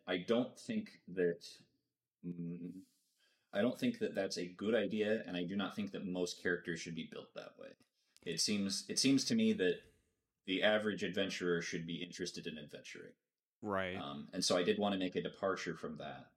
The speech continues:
Speaker 1: with this character. So I made him, um,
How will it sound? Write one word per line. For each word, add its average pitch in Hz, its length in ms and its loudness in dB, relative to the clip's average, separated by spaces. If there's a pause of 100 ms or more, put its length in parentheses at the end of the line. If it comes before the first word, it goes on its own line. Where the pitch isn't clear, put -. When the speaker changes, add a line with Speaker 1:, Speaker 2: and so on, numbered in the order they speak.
(120)
Speaker 1:
with 76 280 -10
this 85 200 -6
character. - 540 -14
So 80 200 -6
I 80 60 -2
made 87 260 2
him, 82 400 -4 (360)
um, 73 400 -12